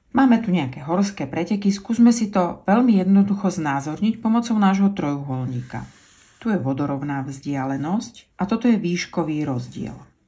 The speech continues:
Tu je štart a tu je cieľ. Toto je vodorovná vzdialenosť medzi nimi, to je našich dvetisícpäťsto metrov. Toto je výškový rozdiel medzi nimi a to je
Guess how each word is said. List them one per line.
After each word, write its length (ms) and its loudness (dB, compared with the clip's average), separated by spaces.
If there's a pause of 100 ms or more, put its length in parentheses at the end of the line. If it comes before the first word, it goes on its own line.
(120)
Tu 160 -2
je 80 -4
štart 640 -8 (400)
a 80 -10
tu 240 -6
je 80 -2 (160)
cieľ. 480 -4 (1400)
Toto 240 4
je 160 6
vodorovná 560 0
vzdialenosť 680 -6 (100)
medzi 240 -6
nimi, 560 -4 (320)
to 80 -6
je 80 0
našich 480 0
dvetisícpäťsto 1500 -8 (240)
metrov. 560 -6 (320)
Toto 320 2
je 160 -2
výškový 720 -4
rozdiel 480 -6
medzi 320 -8
nimi 560 -2 (400)
a 160 -6
to 160 0
je 240 -2